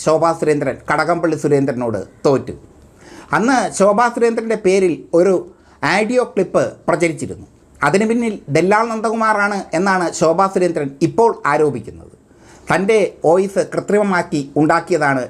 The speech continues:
എന്നാണ് ശോഭാ സുരേന്ദ്രൻ പറയുന്നത്. ആ ഓഡിയോ ക്ലിപ്പ് വളരെ പ്രശസ്തമായിരുന്നു, കഴക്കൂട്ടം മണ്ഡ-, മണ്ഡലത്തിലാകെ പോപ്പുലറായിരുന്നു. പത്രപ്രവർത്തകരുടെ കയ്യിലെല്ലാം ആ ഓഡിയോ ക്ലിപ്പ് കുറേ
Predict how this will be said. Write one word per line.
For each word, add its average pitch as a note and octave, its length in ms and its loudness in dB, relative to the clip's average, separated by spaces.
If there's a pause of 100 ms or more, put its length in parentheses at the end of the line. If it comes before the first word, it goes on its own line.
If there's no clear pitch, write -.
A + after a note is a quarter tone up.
(100)
എന്നാണ് D3+ 360 0 (260)
ശോഭാ D3 280 2
സുരേന്ദ്രൻ C3 420 -4 (160)
പറയുന്നത്. A#2 420 -2 (640)
ആ E3+ 60 4 (140)
ഓഡിയോ A#3 200 0
ക്ലിപ്പ് A3+ 320 -2 (160)
വളരെ F#3 360 0 (420)
പ്രശസ്തമായിരുന്നു, G#3 800 0 (120)
കഴക്കൂട്ടം G3 460 0
മണ്ഡ-, F3+ 360 -2
മണ്ഡലത്തിലാകെ E3+ 680 2 (140)
പോപ്പുലറായിരുന്നു. D3+ 720 0 (200)
പത്രപ്രവർത്തകരുടെ G3 840 0
കയ്യിലെല്ലാം E3+ 440 2 (160)
ആ D3 100 2 (120)
ഓഡിയോ E3 180 2
ക്ലിപ്പ് D3 300 -2 (120)
കുറേ C#3 180 2